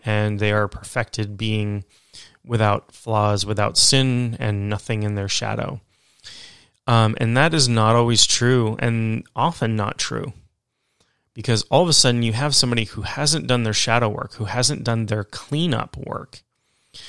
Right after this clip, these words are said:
right? And they are abusing people, or, you know, sexually, physically, financially abusing people, or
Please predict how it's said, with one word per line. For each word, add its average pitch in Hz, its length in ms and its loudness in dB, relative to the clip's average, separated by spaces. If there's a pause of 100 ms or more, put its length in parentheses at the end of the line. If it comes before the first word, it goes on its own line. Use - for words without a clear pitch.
(800)
right? 123 460 2 (120)
And 110 640 4
they 113 320 2
are 107 520 2
abusing 127 460 2
people, 110 420 -4 (720)
or, 107 640 2
you 117 100 -2
know, 107 360 -2 (220)
sexually, 113 600 0
physically, 117 580 0
financially 113 640 0
abusing 120 400 0
people, 101 440 -6 (1200)
or 110 640 2